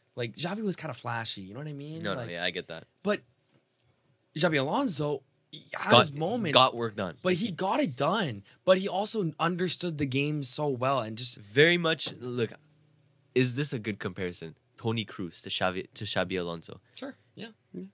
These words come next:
Speaker 1: I like
Speaker 2: Doesn't
Speaker 1: that.
Speaker 2: s-, like, doesn't obviously stand out on the pitch. Isn't, like, the main, your main guy,
Speaker 1: Mm-hmm.
Speaker 2: oh, like, your main star, like, but just is there every single time, does the job.
Speaker 1: Mm-hmm.
Speaker 2: You know?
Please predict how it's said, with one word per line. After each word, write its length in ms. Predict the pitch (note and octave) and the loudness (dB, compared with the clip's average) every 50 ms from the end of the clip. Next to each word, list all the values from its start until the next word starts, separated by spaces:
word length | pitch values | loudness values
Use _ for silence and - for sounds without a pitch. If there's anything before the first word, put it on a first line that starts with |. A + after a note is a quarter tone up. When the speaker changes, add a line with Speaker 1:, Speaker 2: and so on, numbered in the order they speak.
| _ | _
Speaker 1:
I 40 | - | 10
like 0 | |
Speaker 2:
Doesn't 340 | C#3+ D3 D#3+ D#3 F3 E3+ D#3 | 10 10 10 10 6 0 0
Speaker 1:
that. 80 | C#3 - | -2 -4
Speaker 2:
s-, 220 | - - - - - - | -4 -4 -4 -4 -6 -4
like, 220 | A#2 A2 - - - A2 | -4 -4 -4 -6 -14 -4
doesn't 260 | G#2+ C3 C#3 D#3 C#3+ - | -2 -2 -2 -2 -4 -2
obviously 300 | - B2 A#2+ A#2 A#2 A#2 | 0 0 0 0 -2 -4
stand 380 | G#2 - - - A2 A2 A2+ G#2+ | -4 -6 -2 0 0 0 4 4
out 120 | G#2 F#2 | 2 2
on 40 | F#2+ F2+ | 2 -2
the 60 | F2 | -6
pitch. 160 | G2 F2+ - | -8 -6 -4
Isn't, 220 | G#2+ A2 B2 F#2+ | -4 -6 -4 -6
like, 100 | G2 G#2 | -6 -6
the 80 | F#2+ G2+ | -6 -6
main, 480 | G2 F#2+ G2+ G#2 G2+ G2 G2 G2 G2 F#2+ - - - - - _ | -4 0 0 2 2 2 0 -2 -4 -6 -12 -18 -20 -20 -18 _
your 140 | F#2 F#2+ F#2 | -6 -4 0
main 280 | F#2+ G2 G2 F#2+ F#2+ | 4 4 4 4 4
guy, 260 | - F2+ F2+ F2+ F2+ F2+ | 2 2 2 2 2 0
Speaker 1:
Mm-hmm. 140 | - - | 0 -2
Speaker 2:
oh, 100 | F#2 F#2+ F#2+ | -4 -4 -4
like, 240 | F#2 E2+ F2 - - | -6 -6 -10 -10 -10
your 160 | F#2 F#2+ F#2 | -10 -8 -6
main 140 | F#2 F2+ E2+ | -6 -6 -6
star, 240 | - - F2 E2+ | -6 -6 -6 -6
like, 180 | E2 D#2+ D#2+ - _ _ - - - _ _ _ _ _ | -6 -8 -12 -14 _ _ -20 -20 -20 _ _ _ _ _
but 400 | - F#2 G#2 A2+ A#2+ A#2 - - - _ _ - - - _ _ _ - _ | -10 -2 4 4 4 4 4 -2 -12 _ _ -20 -20 -20 _ _ _ -12 _
just 220 | - A2+ - - - _ _ _ | -6 -6 -6 -8 -10 _ _ _
is 200 | A2+ G2+ F#2 F#2+ | -4 -4 -4 -4
there 220 | F#2+ A2 A#2 A#2+ - | -2 0 0 0 0
every 200 | G#2+ G#2 A2 G#2+ | -2 -4 -4 -4
single 240 | - - G#2 G2+ F#2+ | -4 -4 -4 -8 -8
time, 300 | - - A2 G#2+ F#2 D#2+ | -8 -8 -8 -6 -8 -6
does 260 | D2 F2+ G2 F#2+ - | -6 -6 -6 -6 -6
the 80 | G2 F#2 | -8 -10
job. 320 | D#2 - F#2+ F#2+ F2+ - - _ _ _ _ _ _ - | -8 -4 -4 -4 -4 -6 -10 _ _ _ _ _ _ -14
Speaker 1:
Mm-hmm. 240 | G#2+ G#2+ A2 G#2+ G#2 G2 F#2+ _ _ _ _ _ | -14 -12 -12 -12 -14 -16 -18 _ _ _ _ _
Speaker 2:
You 60 | G#2 G#2+ | -2 -2
know? 140 | B2 E3+ | -2 -2